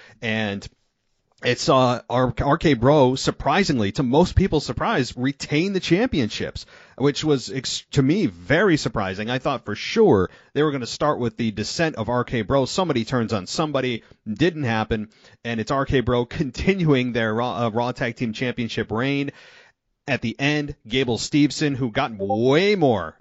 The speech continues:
of a, uh, of a, I, I guess, platform than I thought he would after Stephanie introduced him the night before. I said, "Okay, well, that's it." And they continued to talk about him. Like, they really are very high on this guy, and we'll have to see if he ultimately delivers. But he ended up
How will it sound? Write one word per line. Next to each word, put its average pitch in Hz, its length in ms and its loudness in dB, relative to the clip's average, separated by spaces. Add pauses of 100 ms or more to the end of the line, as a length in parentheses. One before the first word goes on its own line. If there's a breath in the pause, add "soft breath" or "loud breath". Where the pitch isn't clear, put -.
of 120 260 0
a, 104 340 -2
uh, 101 320 -4
of 110 320 -6
a, 98 240 -4 (340)
I, 104 140 -12
I 107 100 -8
guess, - 260 -8 (160)
platform 147 560 0
than 113 100 -4
I 110 80 -2
thought 131 240 0
he 113 60 -2
would 135 200 0
after 123 240 -2
Stephanie 127 380 -4
introduced 110 420 -2
him 110 160 0
the 104 80 -2
night 117 160 0
before. 165 400 2
I 113 80 2
said, 113 200 -2
"Okay, 117 200 -2
well, 104 120 0
that's 101 200 -4
it." 165 180 -2 (220 loud breath)
And 117 100 -6
they 131 100 0
continued 135 400 2
to 135 60 8
talk 160 220 2
about 95 260 2
him. 92 120 -6
Like, 101 180 -4
they 190 200 0
really 147 500 2
are 104 120 2
very 127 360 2
high 139 240 0
on 110 80 0
this 104 160 -4
guy, 92 320 2 (420 loud breath)
and 110 400 0
we'll 135 180 2
have 135 120 2
to 113 80 -2
see 127 180 0
if 117 80 4
he 117 180 2 (220)
ultimately 107 400 -2
delivers. 117 400 2
But 113 160 0
he 127 140 2
ended 131 220 2
up 117 200 2